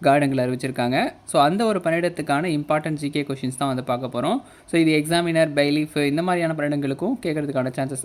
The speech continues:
ஒரு கொஷின், ரெண்டு கொஷின் வந்து ஜி கேலேருந்து, ஜெனரல் ஜி கேலேருந்து கேட்கறதுக்கான வாய்ப்புகள் இருக்கு. அதை நம்ம தொகுத்து வந்து இன்னைக்கு ஒரு இன்ஃபர்மேஷனா பார்க்கலாம். So, இன்ஃபர்மேஷன் அப்படின்னு பார்க்கும்போது நம்ம கியூ அண்ட் ஏ டைப்ல தான் வந்து டைரக்டா கொடுத்துருக்கோம்.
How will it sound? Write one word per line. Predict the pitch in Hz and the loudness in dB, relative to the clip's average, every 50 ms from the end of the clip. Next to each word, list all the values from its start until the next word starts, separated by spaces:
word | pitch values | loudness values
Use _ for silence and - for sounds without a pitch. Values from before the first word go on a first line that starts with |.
| - | -6
ஒரு | - 147 139 139 - | -2 -2 -2 0 -2
கொஷின், | 151 147 - 180 | -4 -4 -2 -4
ரெண்டு | 160 139 131 135 | -2 -2 -2 -2
கொஷின் | - 135 - 156 | -4 -4 -2 -2
வந்து | 139 139 165 160 | -2 -2 -2 -4
ஜி | 147 156 139 143 | -4 -4 -4 -2
கேலேருந்து, | 151 143 131 127 127 135 190 302 311 - - - - _ - 156 | -2 -2 0 0 -2 0 -2 -2 -2 -6 -12 -20 -20 _ -6 0
ஜெனரல் | 139 143 156 165 180 190 180 | 0 2 2 2 0 0 0
ஜி | 160 147 139 | 0 -2 -2
கேலேருந்து | - 139 131 127 143 151 | -2 -2 -2 -2 -2 -2
கேட்கறதுக்கான | 156 139 123 123 123 117 120 117 117 | -4 -4 -4 -4 -6 -6 -6 -4 -2
வாய்ப்புகள் | 113 117 120 131 131 - 139 123 | -2 -2 -2 -2 -4 -6 -8 -8
இருக்கு. | 117 113 117 - 170 220 | -6 -8 -8 -6 -4 -4
அதை | - 151 147 | -4 -2 -2
நம்ம | 143 127 123 127 | -2 -2 -2 -2
தொகுத்து | 131 147 147 175 165 170 180 | -2 -4 -4 -4 -4 -4 -2
வந்து | 165 143 135 143 196 294 285 - - | -2 -2 0 -2 -2 -4 -4 -6 -6
இன்னைக்கு | 175 143 131 127 139 | -4 -4 -2 -2 -2
ஒரு | 131 127 127 | -2 -2 -2
இன்ஃபர்மேஷனா | 127 151 143 135 123 120 - 131 135 131 - | -4 -2 -2 -2 -4 -4 -4 -6 -6 -4 -2
பார்க்கலாம். | 117 117 117 - 123 143 - 180 - - - - - - | -2 -2 -2 -2 -4 -2 -2 -2 -4 -8 -20 -20 -20 -18
So, | - - 151 151 | -4 -2 0 0
இன்ஃபர்மேஷன் | 151 160 190 180 180 170 165 170 180 170 | 2 2 0 0 0 0 0 0 0 0
அப்படின்னு | 151 135 147 147 143 | 0 -4 -4 -4 -4
பார்க்கும்போது | 143 135 135 139 139 156 185 | -4 -4 -2 -2 -6 -4 -4
நம்ம | 180 156 139 | -4 -6 -6
கியூ | - 170 170 175 175 | -2 -2 -2 -2 0
அண்ட் | 165 151 135 127 | -2 -2 -2 -2
ஏ | 135 131 | -2 -4
டைப்ல | 131 131 135 127 | -2 -2 -4 -2
தான் | 135 143 147 147 | -2 -2 -2 -2
வந்து | 143 135 127 120 | -4 -2 0 0
டைரக்டா | 123 123 123 147 143 | 0 0 -2 -4 -4
கொடுத்துருக்கோம். | 139 123 123 123 131 120 - 143 165 247 | -4 -6 -6 -6 -6 -6 -2 0 0 0